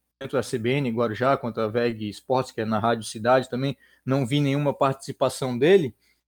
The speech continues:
mas ele falou em contratações, em necessidade de jogadores experientes, um grupo muito inchado, enfim, então vai ter que sair alguns jogadores e chegarem outros.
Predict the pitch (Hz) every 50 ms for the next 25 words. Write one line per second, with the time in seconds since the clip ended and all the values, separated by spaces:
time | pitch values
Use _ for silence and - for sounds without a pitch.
0 | _ _ _ _ _ - - 147 156 160 147 160 175 175 170 - 156 156 160 170
1 | 175 - 175 165 - 170 151 - 139 - - 156 156 175 190 185 143 131 139 135
2 | 127 - - 127 - - 135 131 135 120 135 131 131 123 127 131 135 127 127 -
3 | - - 139 120 120 131 156 180 180 165 - 131 113 120 147 147 - 143 131 131
4 | 135 131 - 135 120 113 - - - 143 165 180 175 135 143 135 - - 180 180
5 | 180 160 - 165 175 175 165 - 185 165 - 160 147 127 - _ _ _ _ _
6 | _ _ _ _ - - - 147 127 131 143 160 160 151 135 127 135 143 143 139
7 | 147 147 147 151 131 135 151 165 175 165 - - 175 170 175 190 196 202 196 202
8 | 214 196 - - - 113 - - -